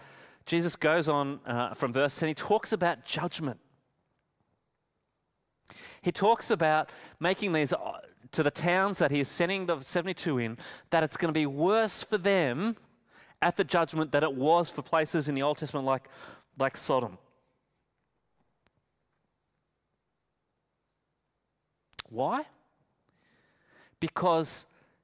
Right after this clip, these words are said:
in the Old Testament, they just had a picture of who God was.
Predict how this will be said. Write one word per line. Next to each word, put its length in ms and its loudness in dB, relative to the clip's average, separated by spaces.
in 120 -4
the 100 0
Old 180 4
Testament, 640 -2
they 200 0
just 180 -4
had 140 0
a 40 -4
picture 460 -4
of 140 -4
who 180 -6
God 240 -6
was. 560 -12